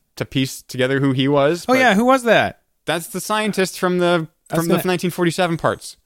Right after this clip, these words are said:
Speaker 2: Okay. Oh, yeah, sure.
Speaker 1: Yeah.
Speaker 2: I thought, I thought
Speaker 1: But
Speaker 2: was
Speaker 1: it's
Speaker 2: he
Speaker 1: not anyone else.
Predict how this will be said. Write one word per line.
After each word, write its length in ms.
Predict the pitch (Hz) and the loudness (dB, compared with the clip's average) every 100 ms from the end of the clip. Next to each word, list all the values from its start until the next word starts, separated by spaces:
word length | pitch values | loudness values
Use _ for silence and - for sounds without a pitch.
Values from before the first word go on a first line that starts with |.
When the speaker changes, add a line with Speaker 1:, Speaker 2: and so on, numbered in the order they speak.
| _ | _
Speaker 2:
Okay. 280 | 180 160 139 | 0 2 4
Oh, 160 | 208 | 6
yeah, 280 | 185 190 131 | 6 6 4
sure. 380 | 117 - 135 85 - | 0 2 2 0 -4
Speaker 1:
Yeah. 240 | 160 117 - _ | -2 -2 -6 _
Speaker 2:
I 140 | 165 | 2
thought, 260 | 170 180 139 | 4 2 2
I 200 | 123 156 | 0 0
thought 160 | 175 165 | 2 4
Speaker 1:
But 80 | |
Speaker 2:
was 60 | 180 | 4
Speaker 1:
it's 80 | 165 | 2
Speaker 2:
he 40 | |
Speaker 1:
not 140 | - 208 | 2 2
anyone 300 | 190 180 156 | 2 2 2
else. 580 | 139 160 120 - - | 2 2 0 -4 -14